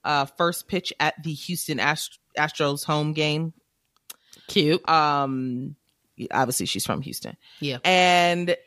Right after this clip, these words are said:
Speaker 1: <laughs> it was so cute. I saw the video.
Speaker 2: Mm-hmm.
Speaker 1: She walks out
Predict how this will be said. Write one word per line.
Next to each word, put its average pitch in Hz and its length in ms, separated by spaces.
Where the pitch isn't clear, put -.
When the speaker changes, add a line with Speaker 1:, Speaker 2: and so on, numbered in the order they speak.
Speaker 1:
<laughs> - 1500
it 240 100
was 226 160
so 320 420
cute. 147 560
I 185 120
saw 196 200
the 190 100
video. 127 440
Speaker 2:
Mm-hmm. 175 100
Speaker 1:
She 220 800
walks 180 560
out 165 520